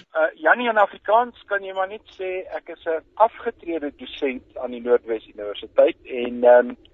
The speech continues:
ek hou my nou in my aftrede besig met dit wat vir my lekker is,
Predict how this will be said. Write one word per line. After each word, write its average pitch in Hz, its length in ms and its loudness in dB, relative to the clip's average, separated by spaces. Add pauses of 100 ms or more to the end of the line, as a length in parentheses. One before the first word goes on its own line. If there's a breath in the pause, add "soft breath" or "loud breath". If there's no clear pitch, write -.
(360)
ek 165 300 4
hou 147 320 4
my 156 320 -2
nou 160 600 2
in 143 120 -14
my 135 120 -6 (180)
aftrede 151 580 -8
besig 131 360 -8 (120)
met 123 180 -12
dit 151 220 2
wat 139 140 0 (120)
vir 120 140 -20
my 131 140 6 (100)
lekker 135 400 0
is, - 200 -20